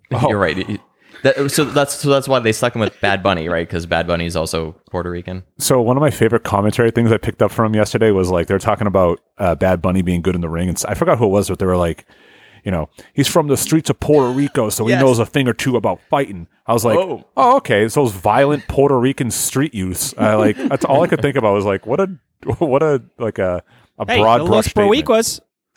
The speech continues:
Speaker 3: they're Puerto Rican. Savio Vega, he knows his shit.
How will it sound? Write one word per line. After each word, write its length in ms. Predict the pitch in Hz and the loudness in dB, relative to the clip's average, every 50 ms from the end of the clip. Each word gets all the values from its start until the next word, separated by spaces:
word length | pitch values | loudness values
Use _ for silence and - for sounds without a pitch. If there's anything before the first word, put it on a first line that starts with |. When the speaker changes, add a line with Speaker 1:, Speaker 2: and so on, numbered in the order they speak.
| _ _ _ _ _ - | _ _ _ _ _ -8
Speaker 3:
they're 120 | 131 170 | -8 -4
Puerto 240 | - 269 262 262 254 | 0 0 0 2 2
Rican. 320 | 233 240 233 277 269 285 | 0 -2 -2 -4 -6 -6
Savio 380 | - 285 190 214 233 302 320 247 | -4 -2 -2 0 0 2 0 2
Vega, 380 | 226 269 330 381 269 160 139 | 2 2 0 0 0 -2 -2
he 160 | 143 180 254 302 | -2 -4 -4 -2
knows 560 | 349 370 392 370 311 - - - - - - _ _ _ _ _ _ _ _ _ _ - - - - - _ - | -2 -2 0 -2 -2 -4 -6 -8 -10 -12 -14 _ _ _ _ _ _ _ _ _ _ -18 -16 -16 -16 -18 _ -16
his 180 | - 254 - - | -12 -8 -6 -4
shit. 300 | - 403 453 - - | -2 0 0 -2 -2